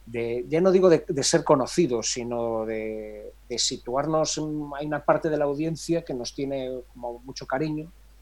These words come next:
porque durante años muy difíciles les contábamos cosas que no se contaban en otro lado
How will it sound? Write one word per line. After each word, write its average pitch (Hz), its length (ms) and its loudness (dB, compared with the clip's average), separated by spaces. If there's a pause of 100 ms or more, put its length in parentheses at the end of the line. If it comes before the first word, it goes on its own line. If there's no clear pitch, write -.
(300)
porque 123 220 -6
durante 120 300 -6
años 127 240 -6
muy 147 180 0
difíciles 139 560 -2
les 139 100 -4
contábamos 135 540 -4
cosas - 460 -2
que 135 120 -10
no 135 120 -8
se 143 160 -8
contaban 143 380 -2
en 139 120 -6
otro 135 220 -4
lado 151 340 2